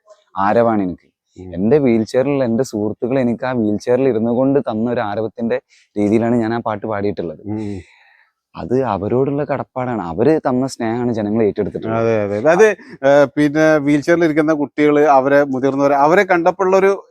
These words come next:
Speaker 2: എനർജി വന്നതാണല്ലേ?
Speaker 1: അതെ, ഞാന് അവരെ വളണ്ടിയർ വിങ് ആണ് രണ്ടു വർഷം
Speaker 2: ആ.
Speaker 1: ആയിട്ട് അവരെ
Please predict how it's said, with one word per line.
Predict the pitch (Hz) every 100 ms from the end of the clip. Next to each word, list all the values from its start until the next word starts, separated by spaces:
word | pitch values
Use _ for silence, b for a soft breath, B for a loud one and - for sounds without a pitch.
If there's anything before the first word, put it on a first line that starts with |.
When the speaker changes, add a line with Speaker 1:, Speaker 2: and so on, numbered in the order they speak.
| - 190
Speaker 2:
എനർജി | 165 190 175 190
വന്നതാണല്ലേ? | 196 160 143 131 127 131 117
Speaker 1:
അതെ, | 156 147
ഞാന് | 117 120 156
അവരെ | 151 123 120 147 135
വളണ്ടിയർ | 107 107 107 117
വിങ് | 127 117
ആണ് | 90
രണ്ടു | 87 92
വർഷം | - 107
Speaker 2:
ആ. | 104
Speaker 1:
ആയിട്ട് | 101 92
അവരെ | 143 180